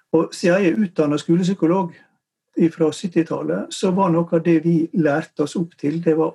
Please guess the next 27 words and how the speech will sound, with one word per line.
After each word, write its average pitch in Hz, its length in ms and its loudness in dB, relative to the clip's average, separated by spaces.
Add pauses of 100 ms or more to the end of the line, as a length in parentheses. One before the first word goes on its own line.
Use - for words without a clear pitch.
å 147 80 -6
sku-, 160 560 -8
skolemodenhetsteste 156 1300 -2
barn. 156 240 0 (1300)
Men 165 140 4
fordi 175 640 2 (100)
skolen 180 480 2
skulle 151 240 -2
ta 160 240 0
imot 175 280 2
de 165 120 4
barna 160 300 0
de 147 140 -2
fikk, - 360 -4 (160)
så - 220 -2
ble 147 160 2
skolemodenhetstestinga 147 1400 -2 (180)
borte. - 380 -2 (600)
Skolen 185 440 2
skulle 143 340 -4
ta 147 160 -2
til 156 160 -2
takke 165 400 -2
med 151 120 0
de 143 140 2
de 170 100 0
fikk, - 420 -4